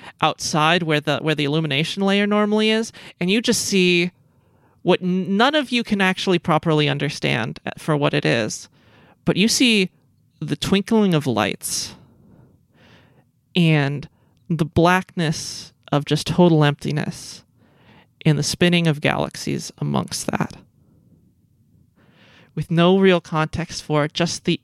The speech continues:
imagery of it. And you see that what's beyond those windows almost sort of a-, applies itself, overlays itself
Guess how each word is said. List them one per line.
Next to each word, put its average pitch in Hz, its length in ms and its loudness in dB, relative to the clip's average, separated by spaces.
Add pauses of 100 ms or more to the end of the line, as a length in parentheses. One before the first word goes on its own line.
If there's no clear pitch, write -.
(100)
imagery 143 520 -2
of 135 160 -6
it. - 220 -10 (360)
And 175 100 2
you 185 80 4
see 226 180 -2
that 190 200 0
what's 175 200 -2
beyond 170 460 0
those 180 220 0
windows 165 500 0 (300)
almost 190 320 4
sort 190 120 2
of 165 160 -2 (400)
a-, 175 80 2 (120)
applies 160 720 0
itself, - 640 -4
overlays 156 600 2
itself - 460 -4